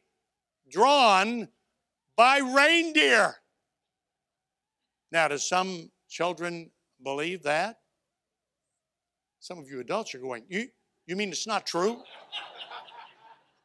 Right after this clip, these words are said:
No, no, it's, it's not really true. So it is true that sometimes, you know, some children believe that little bunny rabbits can lay eggs.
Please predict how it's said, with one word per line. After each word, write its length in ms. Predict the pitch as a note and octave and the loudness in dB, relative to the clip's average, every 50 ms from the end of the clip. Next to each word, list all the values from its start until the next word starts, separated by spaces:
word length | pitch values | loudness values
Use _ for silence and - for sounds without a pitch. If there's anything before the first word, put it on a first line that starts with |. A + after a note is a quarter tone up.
| _ _ - | _ _ -10
No, 300 | C3 A#2+ A#2 A2 A#2 C#3 | -6 -6 -4 -4 -6 -8
no, 180 | D3 C3 A#2 B2 | -8 -8 -8 -8
it's, 240 | C3+ - - - - | -8 -10 -12 -14 -14
it's 220 | C3 A#2 - - | -14 -10 -10 -8
not 200 | E3+ D3+ C#3+ C#3 | -8 -6 -8 -8
really 200 | B2 A#2+ A#2 A#2 | -10 -12 -16 -16
true. 580 | A2+ - - - A3+ G3 C#3+ A#2+ A2+ B2+ D#3+ F#3 _ _ _ _ _ _ _ _ _ _ _ _ _ _ _ _ _ _ | -14 -14 -10 -10 -8 -8 -8 -8 -8 -10 -10 -12 _ _ _ _ _ _ _ _ _ _ _ _ _ _ _ _ _ _
So 320 | - - A#3 B3+ A#3 A3 | -14 -8 -6 -4 -2 -2
it 220 | A3+ G#3 E3+ F3 F#3 | -2 -2 -2 -2 -2
is 200 | G3 G#3+ G#3 - | -2 -4 -4 -6
true 720 | - - - - G#3+ G3 F3 D3 B2+ B2+ D3 E3 F3 E3+ E3 | -8 -6 -4 -2 -2 -2 -2 -2 -6 -6 -6 -6 -8 -8 -8
that 160 | - C#3+ D#3 - | -10 -10 -10 -10
sometimes, 360 | - F3 F#3 E3 D3+ C#3 _ _ _ | -10 -10 -10 -10 -10 -12 _ _ _
you 120 | - B3 C4 | -8 -4 -2
know, 200 | A#3+ G3 F#3 F3+ | -2 -2 -2 -2
some 460 | - - - - B3+ D4 D4+ D4+ A3+ | -6 -6 -4 -2 -2 -2 -2 -4 -6
children 520 | - - F#3+ F#3 E3 C3 C#3+ D3 D3+ D3 | -6 -4 -4 -4 -4 -4 -6 -8 -8 -8
believe 600 | C3 D3 D3+ F3 G3+ A3+ G#3+ E3 C#3 B2+ B2+ - _ _ _ _ _ _ _ _ _ - | -10 -8 -6 -4 -4 -4 -4 -4 -6 -8 -8 -12 _ _ _ _ _ _ _ _ _ -6
that 240 | D3+ D#3 D#3+ D#3+ E3+ | -2 -2 -2 -2 -2
little 240 | F3 G3+ G#3+ F#3+ D3+ | -6 -6 -6 -6 -8
bunny 360 | B2+ A#2 D3+ F#3 A3 A3+ A3 | -6 -4 -4 -4 -2 -4 -6
rabbits 640 | F3 C3+ C3 B2+ B2+ A#2+ A2+ C3 D3+ - - - | -6 -4 -4 -4 -4 -4 -6 -8 -12 -12 -14 -18
can 260 | - - - C#3+ C3+ C3 | -16 -16 -16 -16 -14 -10
lay 280 | C3+ C3+ C#3 C#3 C#3 | -6 -6 -4 -4 -4
eggs. 600 | D3+ F#3 A3+ A3 E3 A2+ - _ - - - - | -4 -4 -4 -6 -8 -12 -12 _ -20 -20 -20 -20